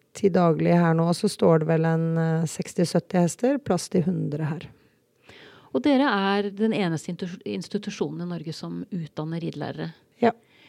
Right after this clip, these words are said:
Speaker 2: Men samtidig, det er vel ikke, er det ikke en beskyttet tittel å kalle seg ridelærer?
Speaker 1: Nei, det er det dessverre ikke.
Speaker 2: Og hva tenker dere om det?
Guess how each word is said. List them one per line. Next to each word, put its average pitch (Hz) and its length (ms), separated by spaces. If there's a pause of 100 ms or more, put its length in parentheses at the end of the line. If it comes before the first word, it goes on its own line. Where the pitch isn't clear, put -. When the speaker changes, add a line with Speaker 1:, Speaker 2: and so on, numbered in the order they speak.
(420)
Speaker 2:
Men 220 240
samtidig, 220 600
det - 40
er 202 120
vel 202 80
ikke, 233 160
er 190 120
det 190 140
ikke - 80
en 226 80
beskyttet - 520
tittel 277 420
å 226 80
kalle 190 220
seg 196 640
ridelærer? 180 340 (300)
Speaker 1:
Nei, 190 120 (220)
det 196 200
er 170 300
det 196 160
dessverre 196 380
ikke. 262 220 (640)
Speaker 2:
Og 226 80
hva 285 80
tenker 247 420
dere 202 600
om 214 140
det? 180 160